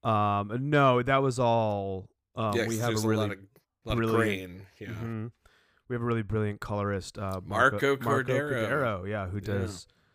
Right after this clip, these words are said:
Speaker 2: he's the D P on the rehearsal and stuff, uh, who did an amazing job making those
Speaker 1: Yeah.
Speaker 2: things look, like,
Speaker 1: They look
Speaker 2: truly,
Speaker 1: great.
Speaker 2: um, I, I, I'm always, a-,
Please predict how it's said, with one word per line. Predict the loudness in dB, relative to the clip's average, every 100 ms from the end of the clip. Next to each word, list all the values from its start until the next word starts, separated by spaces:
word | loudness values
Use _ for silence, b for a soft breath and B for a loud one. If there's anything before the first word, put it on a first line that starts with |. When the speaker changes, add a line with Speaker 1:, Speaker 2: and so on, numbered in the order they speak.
| _ _ _ _
Speaker 2:
he's | -12 -6
the | -6
D | -6 -6
P | -4 -2 0
on | -2 -6 -10 -6
the | -6
rehearsal | 0 0 0 -4 -4 -6
and | -8
stuff, | -6 -6 -6 -10
uh, | -10 -8 -8 -10 -16
who | -12 -12 -10
did | -12 -12 _ _ -14
an | -12
amazing | -10 -10 -12 -12 -16
job | -14 -14 -14 -16 -20 _ -14
making | -12 -12 -14
those | -10
Speaker 1:
Yeah. | -10
Speaker 2:
things | -10 -14 -14 -14 -12
look, | -8 -8 -8 -20 _ _ b b b b
like, | 0 0
Speaker 1:
They | -2
look | 4
Speaker 2:
truly, | 4 6 4 2
Speaker 1:
great. | -2 -2
Speaker 2:
um, | 2 2 2 -2 -12 -18 _ _ _ _ _ _ _ _ _ _ _ _ _ _
I, | -2 -2 0 0 0 0
I, | 0
I'm | 0 -2
always, | 2 2 2 -2 -4 -10 -8
a-, | -8